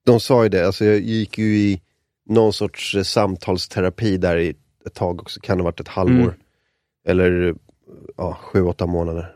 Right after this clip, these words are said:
Speaker 1: Och, eh, då sa de att så här, det är till för att man bara ska f-, komma upp ur sängen
Speaker 2: Ja,
Speaker 1: ungefär.
Speaker 2: att man inte ska ta livet av sig kanske också.
Speaker 1: Ja,
Speaker 2: Ja.
Speaker 1: ja, precis. Och sen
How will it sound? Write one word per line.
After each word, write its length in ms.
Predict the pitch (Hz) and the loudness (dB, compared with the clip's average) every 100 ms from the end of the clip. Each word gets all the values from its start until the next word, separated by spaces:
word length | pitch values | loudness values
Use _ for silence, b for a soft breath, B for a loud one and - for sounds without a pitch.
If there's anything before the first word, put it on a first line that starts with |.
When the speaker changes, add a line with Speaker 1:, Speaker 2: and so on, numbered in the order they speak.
| _ | _
Speaker 1:
Och, 380 | 95 87 - - | -4 -4 -4 -2
eh, 180 | 92 90 | 0 0
då 100 | 87 | -2
sa 200 | - 92 | 0 0
de 120 | 90 | 0
att 100 | 98 | -2
så 80 | - | -4
här, 80 | 90 | -2
det 80 | 95 | -2
är 40 | |
till 300 | - 104 95 | 0 0 0
för 160 | - 90 | 0 -2
att 120 | 82 | 0
man 140 | 92 | -2
bara 180 | 90 85 | 0 -2
ska 160 | - - | -4 -8
f-, 140 | - - 90 - | -10 -18 -18 -16
komma 260 | - 113 95 | 0 2 4
upp 260 | - 113 - _ - | 4 2 0 _ 0
ur 400 | 104 92 92 85 b b b b _ - | 2 4 2 -2 b b b b _ -6
sängen 580 | - - 131 113 90 82 | 0 4 4 4 0 2
Speaker 2:
Ja, 60 | |
Speaker 1:
ungefär. 200 | 139 135 | 2 2
Speaker 2:
att 120 | 131 | 2
man 100 | 139 | 0
inte 100 | 131 | -2
ska 140 | - 127 | -2 -4
ta 140 | - | 0
livet 320 | 135 123 120 | 2 2 2
av 140 | 139 123 | 0 0
sig 160 | - | -2
kanske 280 | 127 127 139 | -4 -4 -2
också. 260 | 127 - - | -4 -4 2
Speaker 1:
Ja, 320 | 147 147 151 139 | 4 6 4 2
Speaker 2:
Ja. 220 | 127 - | 0 2
Speaker 1:
ja, 180 | 139 135 | 4 4
precis. 420 | 139 127 90 - | 2 0 0 -2
Och 140 | 113 | -4
sen 880 | - - 123 120 110 104 101 95 92 | -2 4 4 6 2 2 2 2 0